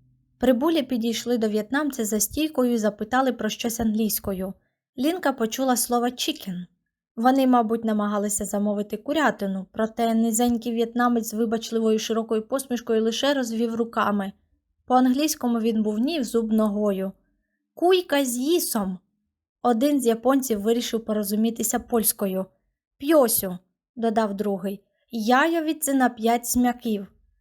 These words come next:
В'єтнамець витріщався на них, пожадливо вслухаючись у їхні слова. «Яйовицина», повторив він. «Нема». «Куйка, куйка!» Другий японець подумав, мабуть, що коли говорити голосніше, то це подія.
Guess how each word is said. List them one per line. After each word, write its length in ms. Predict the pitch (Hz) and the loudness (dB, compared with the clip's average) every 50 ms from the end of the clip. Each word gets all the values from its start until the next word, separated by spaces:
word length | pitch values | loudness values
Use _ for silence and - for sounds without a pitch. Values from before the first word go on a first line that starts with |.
| _ _ _ _ _ _ _ | _ _ _ _ _ _ _
В'єтнамець 680 | 220 220 240 233 233 247 269 285 294 262 254 226 - - | 0 0 0 2 2 2 2 4 4 2 2 0 0 -4
витріщався 840 | 208 226 226 - 233 233 233 - - 285 302 320 294 302 - 240 220 | -4 -2 -2 0 -2 -2 -4 -4 -4 -2 -2 -2 -2 -2 -2 0 0
на 120 | 214 208 | 2 2
них, 220 | 208 202 196 - | 0 0 -2 -4
пожадливо 640 | - - 220 220 202 254 262 262 240 254 262 247 240 | -4 -4 -4 0 2 2 2 2 2 0 0 0 -2
вслухаючись 800 | 226 - - 208 196 - - 202 208 214 220 220 - 226 220 - - | -4 -4 -6 -8 -6 -2 -2 0 0 0 -2 -4 -6 -8 -8 -6 -6
у 80 | 220 | -6
їхні 380 | 208 202 220 214 - - 226 220 | -2 -2 -2 -2 -2 -2 -4 -4
слова. 480 | 220 - 220 214 208 190 180 175 180 - _ _ _ | -2 -2 0 0 0 0 -2 -6 -8 -12 _ _ _
«Яйовицина», 1600 | - 226 214 208 208 240 240 262 277 285 269 226 254 262 269 262 247 220 233 247 240 240 - - - 233 233 233 233 233 214 190 180 - _ _ _ _ _ | -6 -6 -4 0 2 2 4 4 2 2 0 0 0 0 0 -2 -2 -2 -2 -2 -2 -4 -4 -4 -2 0 0 0 0 0 0 -2 -4 -8 _ _ _ _ _
повторив 520 | 220 214 202 - - 220 214 214 208 214 | -8 -8 -6 -4 -2 0 0 0 -2 -2
він. 280 | 202 196 208 202 196 196 - _ _ _ _ | -4 -4 -4 -4 -6 -6 -10 _ _ _ _
«Нема». 580 | 208 202 208 214 240 277 285 277 247 208 190 185 - _ _ _ _ _ _ _ _ | -4 -2 2 2 4 4 4 2 2 0 -2 -6 -12 _ _ _ _ _ _ _ _
«Куйка, 640 | - - 330 359 370 330 285 254 254 - 233 208 208 | -4 0 2 2 2 2 0 -2 -2 0 0 0 0
куйка!» 680 | 208 - 285 339 392 381 349 320 - - 233 202 196 190 - _ _ _ _ _ _ _ _ | 0 0 2 4 4 4 2 0 -2 -2 -2 -2 -2 -4 -8 _ _ _ _ _ _ _ _
Другий 420 | 233 226 247 269 247 233 240 220 | -4 -2 0 0 0 0 0 0
японець 500 | 208 220 220 226 - 247 247 240 226 233 | 0 0 0 0 0 0 2 0 0 -2
подумав, 540 | - - 226 214 233 294 330 311 269 233 220 | -4 -6 -2 0 2 2 4 4 4 4 2
мабуть, 360 | 214 214 208 208 196 208 202 | 2 0 0 0 -2 -4 -6
що 260 | - - - - 226 | -6 -8 -6 -6 -6
коли 320 | 226 - 226 226 220 233 240 | -4 -2 -2 0 2 2 2
говорити 580 | 196 220 208 202 214 214 214 226 220 - 214 | 0 0 0 0 0 2 2 0 0 -2 -2
голосніше, 720 | 202 202 202 208 214 208 - 254 269 349 381 - - 220 | -2 0 0 0 0 0 0 0 2 2 2 0 0 -2
то 140 | 220 - 214 | -2 -2 -2
це 200 | 214 - - 247 | -2 0 0 0
подія. 580 | 247 - 247 240 208 208 220 214 196 196 185 | 0 0 0 0 0 0 0 0 0 -2 -4